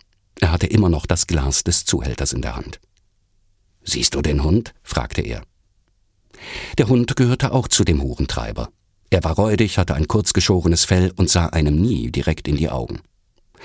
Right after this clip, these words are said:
"Ja, ich sehe ihn", antwortete Charlie und wunderte sich. Dreißig Schritt waren weiter, als Bill normalerweise sehen konnte. "Eine Wette unter Gentlemen?", schlug Bill vor. Sie wetteten um fünf Dollar.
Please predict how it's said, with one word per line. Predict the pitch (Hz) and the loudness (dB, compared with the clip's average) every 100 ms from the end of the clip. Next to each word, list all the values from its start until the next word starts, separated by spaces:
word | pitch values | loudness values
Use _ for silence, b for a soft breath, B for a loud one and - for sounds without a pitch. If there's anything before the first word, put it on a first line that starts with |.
| B B B - | B B B 2
"Ja, | 78 78 | 2 2
ich | 107 | 2
sehe | - 156 | 4 4
ihn", | 131 | 4
antwortete | 92 90 95 95 101 | 2 2 2 2 0
Charlie | - 107 90 87 | 2 4 4 4
und | 85 | 4
wunderte | 95 87 82 | 4 2 2
sich. | 87 82 - B B B B B | 2 2 -2 B B B B B
Dreißig | - 78 71 110 - 87 | -4 -2 0 2 2 0
Schritt | - 113 - | 0 0 0
waren | 65 62 65 65 | -4 -2 -2 0
weiter, | 71 69 - 80 - | -2 -2 0 0 0
als | 78 - | -2 0
Bill | 78 71 | 0 2
normalerweise | 71 73 76 78 64 64 65 58 - 65 | 2 2 2 0 -2 -4 -4 -4 -4 0
sehen | 87 87 67 | 2 2 -2
konnte. | 58 53 - - _ _ _ _ _ _ _ _ _ _ | -6 -6 -8 -10 _ _ _ _ _ _ _ _ _ _
"Eine | 76 64 67 | -4 -2 0
Wette | 71 90 92 | 0 0 0
unter | 87 90 | 2 2
Gentlemen?", | 80 87 95 123 135 156 - | 2 2 2 0 0 -2 -4
schlug | - - 69 | -2 -2 -2
Bill | - 60 | -2 -4
vor. | - 71 78 _ _ _ _ _ _ _ _ _ - B B B | -2 -4 -4 _ _ _ _ _ _ _ _ _ -20 B B B
Sie | - 139 | 0 2
wetteten | 131 156 160 | 2 0 0
um | 151 | 0
fünf | 151 170 - | 0 0 0
Dollar. | 104 78 104 | 0 -2 -4